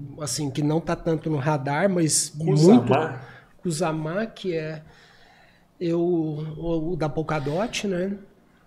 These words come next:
Speaker 1: Eu acho que, e tem um projeto que chama Ergo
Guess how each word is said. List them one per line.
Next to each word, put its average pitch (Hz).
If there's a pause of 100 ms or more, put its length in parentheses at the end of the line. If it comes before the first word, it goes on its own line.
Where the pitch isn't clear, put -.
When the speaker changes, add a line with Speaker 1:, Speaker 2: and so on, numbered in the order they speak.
(640)
Speaker 1:
Eu 170
acho 170
que, 202 (760)
e 165
tem 240
um 240
projeto 208
que -
chama 202 (100)
Ergo 139